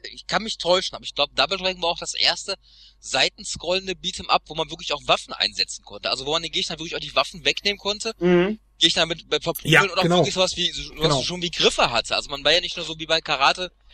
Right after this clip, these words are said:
Speaker 1: äh, wie bei Kung Fu Master, wo du einen Schlag und einen Tritt hattest.
Speaker 2: Ja, obwohl die
Speaker 1: Konntest
Speaker 2: Gegner
Speaker 1: man
Speaker 2: hatten
Speaker 1: wirklich
Speaker 2: Waffen,
Speaker 1: auch Gegner
Speaker 2: unfairerweise.
Speaker 1: schon, konntest die Gegner wirklich auch schon greifen, Schwitzkasten nehmen, schmeißen alles und eben auch wirklich Gegenstände nehmen und auf die Gegner schmeißen. Ich glaub, ich glaub,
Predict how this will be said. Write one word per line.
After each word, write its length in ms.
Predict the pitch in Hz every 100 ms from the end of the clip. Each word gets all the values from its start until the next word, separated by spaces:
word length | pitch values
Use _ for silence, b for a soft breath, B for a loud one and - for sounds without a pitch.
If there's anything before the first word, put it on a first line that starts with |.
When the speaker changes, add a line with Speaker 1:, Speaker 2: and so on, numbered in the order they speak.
| b b
Speaker 1:
äh, 100 | -
wie 40 |
bei 100 | 143
Kung 140 | 147 175
Fu 180 | - 185
Master, 300 | 180 185 151
wo 80 | 156
du 60 |
einen 80 | 156
Schlag 220 | - 165
und 100 | 151
einen 80 | 151
Tritt 220 | - 202 -
hattest. 380 | 123 - 226 - -
Speaker 2:
Ja, 180 | 131 151
obwohl 220 | 160 185
die 80 | 175
Speaker 1:
Konntest 140 | 180
Speaker 2:
Gegner 140 | 214 208
Speaker 1:
man 80 | 180
Speaker 2:
hatten 100 | 220
Speaker 1:
wirklich 100 | 170
Speaker 2:
Waffen, 220 | 156 160
Speaker 1:
auch 20 | 147
Gegner 100 | 165
Speaker 2:
unfairerweise. 680 | 139 139 131 127 123 123 110
Speaker 1:
schon, 100 | - - _ -
konntest 260 | 170 170
die 60 | 160
Gegner 240 | 180 185
wirklich 180 | 185 180
auch 40 | 175
schon 160 | 147 139
greifen, 440 | - 170 214 202
Schwitzkasten 560 | - 180 - 202 - 170
nehmen, 160 | 170
schmeißen 460 | 170 - 147 180 -
alles 360 | 147 175 - - b b b b
und 200 | - 156
eben 120 | 156 156
auch 120 | 156
wirklich 240 | 165 180
Gegenstände 540 | 170 214 196 151 139 127
nehmen 200 | 123 131
und 40 |
auf 80 | -
die 100 | 131
Gegner 260 | 104 113 139
schmeißen. 400 | - 127 135 -
Ich 140 | -
glaub, 180 | 143 165 - _ _ _ _ _ _
ich 160 | 117 -
glaub, 140 | 107